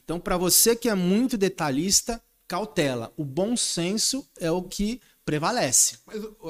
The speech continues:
Speaker 2: aí entra aquela questão do trader ser o eterno insatisfeito, né? Se ele entra e zera com cinquenta pontos,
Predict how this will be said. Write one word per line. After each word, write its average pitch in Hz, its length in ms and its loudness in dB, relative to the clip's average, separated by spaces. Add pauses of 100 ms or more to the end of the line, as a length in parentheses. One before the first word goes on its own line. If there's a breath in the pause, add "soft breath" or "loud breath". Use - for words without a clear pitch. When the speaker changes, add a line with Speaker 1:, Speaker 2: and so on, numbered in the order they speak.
Speaker 2:
aí 202 280 -4
entra 220 260 -8
aquela 170 220 -10
questão 165 380 -10
do 180 140 -4
trader 175 360 -6
ser 175 240 -8
o 156 200 -2
eterno 156 360 -6
insatisfeito, 156 640 -8
né? 131 120 -10 (500 loud breath)
Se - 200 -4
ele 226 220 -2
entra 156 480 -6
e 139 140 -4
zera 147 260 -4
com 147 120 -16
cinquenta 139 500 -12
pontos, 156 560 -12